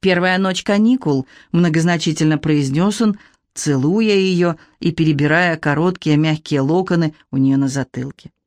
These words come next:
Вилли на минуту отстранилась от него, но лишь для того, чтобы погасить свет. «Я и так стараюсь.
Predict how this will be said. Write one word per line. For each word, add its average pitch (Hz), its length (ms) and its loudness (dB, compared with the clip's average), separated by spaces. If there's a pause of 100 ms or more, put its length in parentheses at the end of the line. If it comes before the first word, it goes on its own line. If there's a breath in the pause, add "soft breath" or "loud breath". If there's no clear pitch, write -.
(720)
Вилли 170 680 0
на 180 160 2
минуту 175 400 0
отстранилась 170 680 -2
от 143 120 -4
него, 147 360 2 (500 soft breath)
но 285 200 2
лишь 226 200 2
для 156 160 -2
того, 156 300 0
чтобы 147 280 -4
погасить 127 560 -6
свет. - 460 -12 (3500)
«Я 131 220 -4
и 123 100 -6
так - 260 -2
стараюсь. 233 840 -4